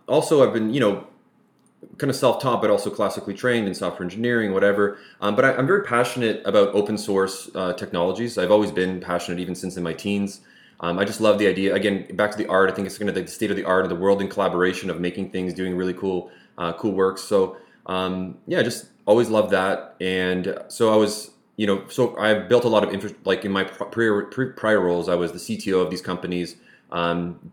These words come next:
I also, along the way, I always searched out, like, good architectures and system design. I was, you know, spent a lot of my time thinking about system design, system architecture.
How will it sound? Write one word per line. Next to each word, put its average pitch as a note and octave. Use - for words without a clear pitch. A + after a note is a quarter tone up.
I A2+
also, C3
along A2+
the G2+
way, F#2+
I -
always G#2
searched G2
out, F#2
like, E2+
good G2
architectures G#2
and E2
system A2+
design. F#2+
I F2+
was, F#2
you F#2
know, F2+
spent A2+
a -
lot G#2
of G2+
my F#2+
time F#2
thinking F#2+
about F2
system F#2+
design, F#2
system -
architecture. F2